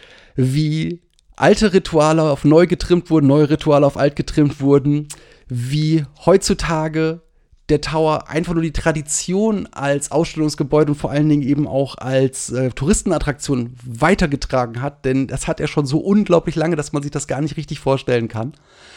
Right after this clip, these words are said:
Und es gibt noch sehr, sehr viele interessante Fakten darum und deswegen kann ich euch jetzt schon sagen,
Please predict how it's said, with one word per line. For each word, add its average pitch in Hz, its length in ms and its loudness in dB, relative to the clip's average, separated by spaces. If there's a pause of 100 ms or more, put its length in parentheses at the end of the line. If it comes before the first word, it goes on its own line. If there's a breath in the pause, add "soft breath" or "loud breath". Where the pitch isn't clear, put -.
(360 loud breath)
Und 175 180 4
es 170 80 -2
gibt - 160 -6
noch 143 100 2
sehr, 151 260 4
sehr 151 120 2
viele 139 200 -2
interessante 127 480 -2
Fakten - 340 -4
darum 113 240 0
und 117 60 0
deswegen 127 240 -4
kann 147 180 0
ich 143 60 0
euch 131 100 -4
jetzt 139 120 -2
schon 135 120 2
sagen, 127 320 0